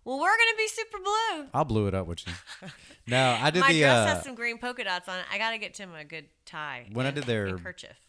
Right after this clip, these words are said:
Speaker 2: invitation stuff, like, I knew green was gonna be very, very hard to match, like, with just other design elements.
Speaker 1: Mm-hmm.
Speaker 2: I just don't, for whatever reason, green's never been my fave.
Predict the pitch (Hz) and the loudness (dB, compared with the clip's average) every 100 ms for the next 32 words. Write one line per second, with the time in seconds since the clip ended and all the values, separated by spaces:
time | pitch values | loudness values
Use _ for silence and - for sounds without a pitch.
0 | _ _ _ _ - 117 101 98 90 90 | _ _ _ _ -10 -6 -4 -2 -4 -6
1 | - 85 80 - 85 78 - 98 107 98 | -8 -8 -8 -8 -8 -8 -10 -2 -2 -2
2 | 98 101 101 101 95 92 90 85 - _ | -2 -2 -2 -4 -4 -4 -6 -8 -12 _
3 | _ _ _ _ _ _ _ - 90 107 | _ _ _ _ _ _ _ -18 -2 0
4 | 120 110 117 117 113 107 - _ _ _ | 2 0 -2 -2 -4 -6 -12 _ _ _
5 | - 117 120 120 113 - 113 104 107 101 | -8 -2 0 -2 -4 -10 -8 -8 -8 -8
6 | 101 92 _ _ _ _ _ _ 92 107 | -10 -12 _ _ _ _ _ _ -6 -6
7 | 113 - - 92 87 92 - _ - - | -6 -10 -10 -8 -8 -8 -10 _ -18 -12
8 | 90 - 98 98 87 85 87 107 123 143 | -10 -8 -8 -8 -8 -8 -6 -6 -6 -8
9 | - - - 202 202 190 190 - 196 202 | -10 -16 -14 -10 -8 -8 -12 -10 -8 -6
10 | - 110 - _ - 101 98 92 87 85 | -6 -8 -10 _ -8 -4 -4 -4 -6 -8
11 | 82 78 - 90 90 87 85 85 80 78 | -10 -12 -10 -8 -6 -6 -8 -8 -8 -8
12 | 78 - 78 82 85 | -10 -10 -10 -10 -12